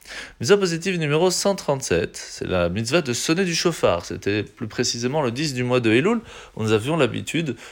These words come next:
de faire commencer cette année-là, qui était si spéciale. Mitzvah négative numéro deux cent vingt-quatre, c'est l'interdiction de travailler les champs pendant le Yovel.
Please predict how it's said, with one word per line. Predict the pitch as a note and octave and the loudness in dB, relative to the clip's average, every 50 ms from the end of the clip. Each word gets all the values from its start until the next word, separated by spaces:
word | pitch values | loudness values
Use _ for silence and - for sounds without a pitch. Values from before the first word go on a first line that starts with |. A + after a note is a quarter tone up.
| - - _ - | -20 -20 _ -2
de | G#2+ A#2+ C3 B2+ - - - - _ | 2 4 4 4 4 0 -6 -16 _
faire | - - D3 C3+ - - - | -10 -4 -4 -4 -4 -6 -4
commencer | - - F#3 D#3+ D3 D3 - - E3+ D#3+ | 2 2 2 4 4 0 0 0 0 0
cette | - C#3 B2 - | 0 0 0 2
année-là, | A2+ G#2+ G#2+ G#2 G2+ G#2+ B2+ D#3 - - - - - - - _ - | 2 2 2 2 4 4 4 2 0 -4 -16 -20 -20 -20 -20 _ -2
qui | - G#2+ | 0 0
était | F#2+ - D3 - - - | 2 2 0 0 0 -2
si | - - - C3+ | -2 -2 0 0
spéciale. | - - - G2 - - - - C#2+ C2+ C2 - - - _ _ _ - - - - - - - | -2 0 -2 -2 0 0 -2 -2 -4 -6 -6 -10 -16 -20 _ _ _ -18 -16 -14 -14 -16 -12 -6
Mitzvah | - C3 F#3 A#3 | -2 0 2 4
négative | A3+ G3+ E3 D3 C3 - G3+ F#3 | 4 4 4 4 2 2 0 0
numéro | E3+ C#3 C3 C#3 D#3 F3 | 0 0 0 2 2 2
deux | D#3+ C3 C3+ F3 G3 | 2 2 4 4 4
cent | - - - G#3 G3+ F3+ | 4 4 2 2 2 2
vingt-quatre, | E3 D3+ D3+ D3+ - - G#2 A2+ - - | 2 0 0 0 2 4 4 4 4 0
c'est | - - C3 | -4 -2 0
l'interdiction | C#3+ F#3 G3+ - F#3+ F3 C#3 B2 A#2 - - - D#3+ F3+ F3 | 2 2 0 2 2 0 2 0 -2 -2 -2 -2 -2 -2 -2
de | B2+ | -4
travailler | A2 - - - - E3+ D#3+ D3 C3+ B2+ C3+ C3+ A#2+ G2 - - - - - - _ - | -4 -6 -6 -6 -2 2 2 4 4 4 4 2 2 0 -2 -8 -18 -20 -20 -16 _ -4
les | G2 F#2 G2+ A2 | 0 2 2 2
champs | - - - F2 E2+ - F2 - - - - | 2 2 4 2 2 2 0 -6 -8 -4 -2
pendant | G2 F#2 A2 C3 C3+ | -2 0 2 2 4
le | B2 A#2+ A#2+ | 4 4 4
Yovel. | A2 G#2+ G#2+ G2+ F2+ E2+ E2+ E2+ F2 F2 F2+ F#2 F#2+ | 4 4 2 2 2 2 2 2 2 2 0 0 0